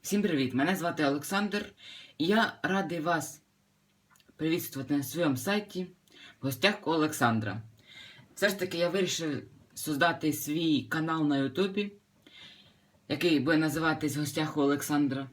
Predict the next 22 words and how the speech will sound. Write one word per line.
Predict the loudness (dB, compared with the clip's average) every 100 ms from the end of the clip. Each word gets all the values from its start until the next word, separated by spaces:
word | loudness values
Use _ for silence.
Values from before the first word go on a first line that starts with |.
| -4
або | -2 2 2 2 0
«Уголок | 0 2 2 2
Олександра». | 0 -2 -2 -2 -2 -4 -6 -12 -20 _ _ _ _ _ _
Така | -2 0 -4
бу-, | -4 -4 -2
така | 0 2 2
буде | 2 0
моя | 0 0
назва | 0 -2 -2 -2
мого | -2 -2 -2 -2
каналу | -2 -4 -2 -2
на | -2
Ютубі. | -4 -8 -10 -14 -16 -14 -14 -8 2
Я | 4
хочу | 4
познайомити | 0 -2 -2 -4 -6 -4 -6 -6 -16 _ _ _ _ _ _ -20 -10
вас | 0 2 2 0
зі | 2
мною. | 2 2 0 -4
Мене | -2 0
звати | 2 0 -2 -4 0
Олександр, | 2 2 -2 0 2 2 -2